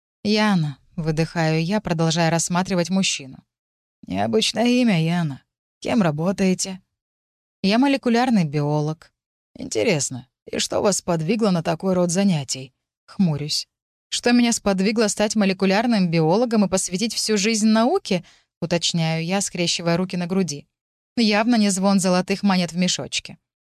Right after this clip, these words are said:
Мужчина внимательно смотрит на меня. «Вы очень бойкая», подмечает Анатолий, немного откидываясь на спинку стула. «Мне такие нравятся». «Это комплимент?» «Да», улыбается он. «Самый что ни на есть настоящий комплимент».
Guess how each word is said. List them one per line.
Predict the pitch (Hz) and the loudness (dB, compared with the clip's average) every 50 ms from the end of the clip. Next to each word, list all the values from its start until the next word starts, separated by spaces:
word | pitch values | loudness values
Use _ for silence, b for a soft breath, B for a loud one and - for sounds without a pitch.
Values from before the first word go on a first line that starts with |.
| _ _ _ _ - | _ _ _ _ -4
Мужчина | 180 160 - - 190 220 254 | -4 -2 -2 -2 -2 -2 -4
внимательно | 226 202 185 165 156 156 165 - 226 226 240 | -2 -2 -4 -4 -4 -6 -6 -6 -4 -4 -4
смотрит | 233 - 180 151 139 160 156 156 - | -4 -4 -6 -8 -8 -10 -10 -8 -6
на | 151 | -6
меня. | 151 151 151 156 151 160 - _ _ _ _ _ _ _ _ _ _ _ _ | -6 -4 -6 -6 -8 -10 -14 _ _ _ _ _ _ _ _ _ _ _ _
«Вы | 285 - - - | -10 -6 -2 -2
очень | 233 226 202 - 269 262 208 | 0 0 -2 -2 -2 0 0
бойкая», | 175 170 165 170 196 196 - 190 156 143 131 - _ _ _ _ _ _ | 2 2 2 2 0 0 -2 -2 -2 -2 -4 -8 _ _ _ _ _ _
подмечает | 175 156 165 165 - - 170 160 - | -4 -4 -2 -2 -2 -2 -4 -4 -4
Анатолий, | 160 160 160 160 - 220 233 214 196 | -6 -6 -6 -6 -4 -4 -4 -2 -2
немного | 175 165 170 175 170 160 170 | -2 -2 -2 -4 -2 -2 -2
откидываясь | 170 - - 208 180 170 165 160 - | -4 -2 -4 -4 -2 -2 -2 -2 -4
на | - 170 | -6 -8
спинку | - - 180 170 165 180 196 | -6 -4 -4 -4 -4 -4 -6
стула. | 190 - - 165 139 139 - - - _ _ _ _ _ _ _ _ - | -6 -6 -8 -10 -12 -14 -16 -20 -20 _ _ _ _ _ _ _ _ -10
«Мне | - 262 233 208 | -4 -2 -2 0
такие | 190 196 165 - 180 170 | 2 0 0 0 0 0
нравятся». | 165 156 156 143 127 131 139 - - - - - _ _ _ _ _ _ _ _ _ _ _ _ - | 2 0 0 -2 -4 -8 -10 -10 -10 -10 -12 -16 _ _ _ _ _ _ _ _ _ _ _ _ -2
«Это | 196 185 190 | 0 0 0
комплимент?» | 190 - 202 196 208 214 220 214 247 339 427 453 - - _ _ _ _ _ _ _ | 0 2 2 2 2 4 4 4 2 2 0 -6 -12 -20 _ _ _ _ _ _ _
«Да», | - 165 170 196 180 151 139 131 135 175 240 285 _ _ _ _ | -4 0 0 2 2 0 -2 -4 -6 -6 -8 -10 _ _ _ _
улыбается | - 170 170 170 165 170 170 165 165 - - 175 170 | -4 -2 0 0 2 2 0 0 -2 -2 -2 0 0
он. | 170 170 175 175 - _ _ _ _ _ _ - | 0 0 -2 -6 -10 _ _ _ _ _ _ -12
«Самый | - - - - 302 285 254 233 | -10 -6 -4 -4 -2 0 0 0
что | - - | 0 0
ни | 233 226 | 0 2
на | 214 214 | 2 2
есть | 214 214 226 220 208 - - | 2 2 2 0 -2 -2 -2
настоящий | 196 175 - - 180 175 170 160 156 - - 160 | -4 -4 -2 -2 0 0 0 0 0 -2 -4 -4
комплимент». | - 165 160 156 175 170 165 151 135 123 123 - - _ | -4 -4 -4 -2 -2 -2 -2 -2 -2 -4 -8 -12 -18 _